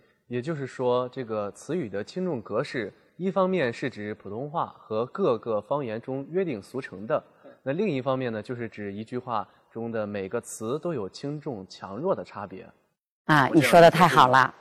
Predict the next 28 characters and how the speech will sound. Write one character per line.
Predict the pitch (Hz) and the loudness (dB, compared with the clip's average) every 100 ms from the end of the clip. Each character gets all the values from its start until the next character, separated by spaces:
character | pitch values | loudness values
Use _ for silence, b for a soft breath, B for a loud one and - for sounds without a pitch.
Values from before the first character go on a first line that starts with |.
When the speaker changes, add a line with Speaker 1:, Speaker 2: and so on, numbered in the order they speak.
| - | 4
Speaker 1:
理 | 160 | 8
解 | |
对 | 135 | 8
吗？ | - | 6
Speaker 2:
对。 | - | -6
Speaker 1:
嗯。 | 110 92 - _ _ _ _ _ | -12 -12 -18 _ _ _ _ _
Speaker 2:
我 | 185 | 10
们 | 196 | 12
先 | 262 233 | 12 12
来 | 214 | 12
看 | 214 185 180 | 10 8 8
看 | 160 135 123 - - | 8 4 2 -4 -10
双 | - 220 208 | 6 10 12
音 | 190 | 12
节 | 165 | 12
词 | - - 143 | 10 4 4
语 | 127 | 4
的 | 123 | 2
轻 | - 135 | 0 -2
重 | 131 | 0
格 | 117 120 | 0 -2
式 | 117 139 | -2 -2
吧。 | 110 - _ - | -2 -4 _ -20
Speaker 1:
嗯。 | 101 - _ _ _ _ _ _ _ _ _ _ | -20 -20 _ _ _ _ _ _ _ _ _ _
Speaker 2:
这 | - 160 | 4 10
个， | 156 151 147 143 | 12 12 12 10
比 | 175 | 10
如 | 160 175 190 226 | 12 12 12 12